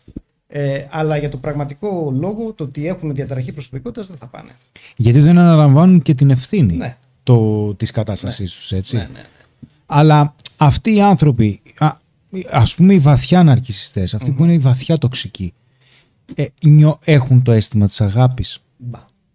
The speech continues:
Speaker 2: Όχι τόσο.
Speaker 1: Μπα.
Speaker 2: Ε, δεν έχουν το αίσθημα της αγάπης. Θα κάνω πονηρή ερώτηση.
Speaker 1: Δεν αγαπάνε ούτε τον εαυτό τους.
Speaker 2: Αγαπάνε υπερβολικά τον εαυτό τους ή δεν τον αγαπάνε;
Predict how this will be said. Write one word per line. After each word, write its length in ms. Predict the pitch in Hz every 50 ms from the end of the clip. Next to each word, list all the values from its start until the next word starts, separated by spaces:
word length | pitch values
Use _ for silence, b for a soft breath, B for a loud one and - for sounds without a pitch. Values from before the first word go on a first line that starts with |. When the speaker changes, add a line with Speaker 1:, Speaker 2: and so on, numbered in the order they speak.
| _ _ _ _ _ _ _ _ _ _ _ _ _ _ _
Speaker 2:
Όχι 260 | - 175 143 131 156
τόσο. 400 | 123 120 101 87 - - - -
Speaker 1:
Μπα. 460 | - 127 123 123 123 123 123 - - _ _ _ - - _ _ _ _ _ _ _ - 160 - _ - B B B B B B B B _ _ _ _ _ _ _ _ _ _ _ -
Speaker 2:
Ε, 240 | - 127 131 131 131 - - - -
δεν 340 | 123 95 101 135 170 196 214
έχουν 280 | 214 156 127 175 151
το 80 | 123 131
αίσθημα 380 | 120 117 - - - 107 104
της 120 | 95 - -
αγάπης. 460 | 98 95 92 92 92 87 - 95 -
Θα 100 | - 107
κάνω 220 | - 147 170 175
πονηρή 380 | 151 139 151 143 135 135 127 117
ερώτηση. 460 | 104 95 90 87 82 - - - 131
Speaker 1:
Δεν 100 | 131 151
αγαπάνε 460 | 170 165 143 123 127 - 117 127 139
ούτε 160 | 139 127 135 151
τον 160 | 143 135 113
εαυτό 300 | 107 98 - - 123 113
τους. 320 | 123 _ _ _ - - _ _ _ B B B B B B _ _ _ b b b b b _ _ _ -
Speaker 2:
Αγαπάνε 440 | 120 107 107 107 - 123 127 -
υπερβολικά 720 | 151 127 127 117 104 101 101 98 92 92 - - 123 127 123
τον 200 | 127 117 104 104
εαυτό 400 | 104 101 92 - - - 165 180
τους 220 | 175 165 135 -
ή 40 | 156
δεν 240 | 131 117 123 117 107
τον 140 | - 98 92
αγαπάνε; 340 | 90 85 85 85 139 127